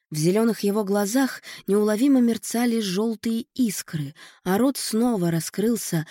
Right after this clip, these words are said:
в жуткой острозубой ухмылке. «Кому?» — не поняла Яра.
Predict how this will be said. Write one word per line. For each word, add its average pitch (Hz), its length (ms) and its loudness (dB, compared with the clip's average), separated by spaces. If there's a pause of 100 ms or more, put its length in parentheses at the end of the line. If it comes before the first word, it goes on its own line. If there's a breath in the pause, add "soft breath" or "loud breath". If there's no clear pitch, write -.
(200 loud breath)
в 170 120 0
жуткой 214 560 0
острозубой 180 640 -2
ухмылке. 196 760 -2 (760)
«Кому?» — 180 540 2 (320 soft breath)
не 180 100 0
поняла 180 360 0
Яра. 170 400 -2